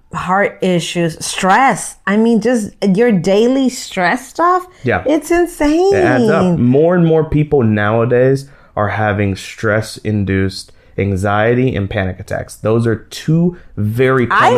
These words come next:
Speaker 1: am
Speaker 2: things.
Speaker 1: very, I'm a very anxious person, and I know I've had panic attacks.
Speaker 2: And those, those weren't prevalent back in the day. At least
Speaker 1: No.
Speaker 2: it wasn't as,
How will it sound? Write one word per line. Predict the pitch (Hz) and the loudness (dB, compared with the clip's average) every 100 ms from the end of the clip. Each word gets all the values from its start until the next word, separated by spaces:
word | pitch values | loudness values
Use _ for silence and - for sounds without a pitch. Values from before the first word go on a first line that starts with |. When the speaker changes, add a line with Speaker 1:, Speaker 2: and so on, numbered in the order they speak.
| 311 | 4
Speaker 1:
am | |
Speaker 2:
things. | 220 233 | 4 4
Speaker 1:
very, | 269 - | 2 0
I'm | 220 269 | 0 0
a | 226 180 | 0 0
very | 202 208 190 | 2 2 0
anxious | 160 170 160 156 | -2 -4 -4 -8
person, | 170 156 139 143 | -4 -4 -6 -6
and | 160 208 | -2 0
I | 233 254 | 2 2
know | 214 220 | 2 4
I've | 190 175 | 2 2
had | 160 156 156 | 0 -4 -2
panic | 151 127 135 | -4 -4 -8
attacks. | 139 127 - 139 | -6 -6 -4 -2
Speaker 2:
And | 135 127 | 2 2
those, | 127 143 156 - - | 4 2 2 -4 -12
those | 123 127 135 | -6 0 0
weren't | 127 135 127 | 0 0 -2
prevalent | 127 135 151 117 101 | 0 0 2 0 0
back | 92 104 104 | -2 -2 -2
in | 107 | -2
the | |
day. | 98 151 120 120 _ _ _ _ | 0 -2 -4 -6 _ _ _ _
At | - 113 | -2 0
least | 123 131 | 2 2
Speaker 1:
No. | 208 | 2
Speaker 2:
it | 127 | 2
wasn't | 120 117 127 123 120 | 2 2 0 0 -2
as, | - 110 107 101 | -2 -2 -2 -4